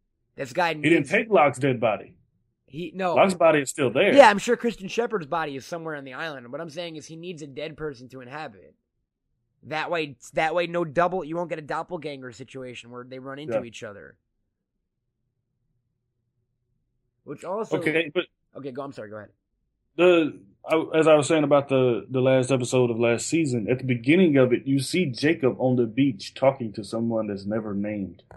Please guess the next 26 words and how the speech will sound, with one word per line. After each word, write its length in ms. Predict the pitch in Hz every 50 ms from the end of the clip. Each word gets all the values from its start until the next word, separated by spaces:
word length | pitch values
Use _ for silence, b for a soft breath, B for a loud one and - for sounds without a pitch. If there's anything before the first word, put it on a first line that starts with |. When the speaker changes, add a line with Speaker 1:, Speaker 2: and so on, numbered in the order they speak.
| -
Speaker 1:
That's 220 | - 226 226 - -
Esau. 760 | 285 330 320 294 - - 240 214 190 160 143 123 113 107 101 - 101 98 _ _ _ _ _ _ _ _ _ _ _ _ _ _ _ _ _ _ _ _ _ _ _ _ _ _ _ _ _ _ _ _ _ _ _ _ _ _
That's 240 | 214 269 294 226
the 80 | 233 294
dude 220 | 262 226 302 294 285
who's 160 | 277 262 226
inside 320 | 269 262 254 - 277 302
of 100 | 269 233
Locke. 360 | 220 247 277 262 220 180 - -
Are 60 | 170
you 160 | 202 233 240
serious, 500 | - - - 214 220 220 226 233 226 196
Jesse? 420 | - 214 226 226 208 - - 220
Come 180 | 214 - 226 214
Speaker 2:
Well, 100 | 277 277
Speaker 1:
on. 60 | 220
Speaker 2:
then 120 | 277 277 247
who 220 | 214 240 262 269
the 120 | 226 262
fuck, 280 | 247 - - 262 247 226
who 460 | 202 202 185 - - 196 190 196 202
the 100 | 190 202
fuck 240 | 190 - 220 214 -
was 160 | 214 220 190
he 220 | 208 220 247 285 294
in? 260 | 269 170 131 110 -